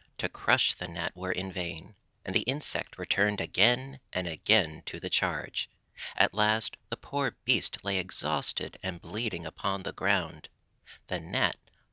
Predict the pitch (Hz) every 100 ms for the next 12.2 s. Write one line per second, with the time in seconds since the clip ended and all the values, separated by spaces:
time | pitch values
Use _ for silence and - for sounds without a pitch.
0 | - 151 139 139 139 - 104 107 101 104
1 | - - - 87 87 - - _ _ 95
2 | 90 - - 113 127 123 120 85 82 82
3 | 113 - - - - - 98 85 - -
4 | _ _ _ _ _ 143 - 95 - 85
5 | - 110 120 - 95 87 80 92 104 117
6 | - - - 101 131 135 - - 104 -
7 | - 165 175 - - - - - - -
8 | - - - 160 190 - - 117 127 -
9 | 110 - 104 92 - - - _ _ -
10 | - 90 107 - - - - - 120 -
11 | 107 113 - 87 104 104 - 87 90 101
12 | - -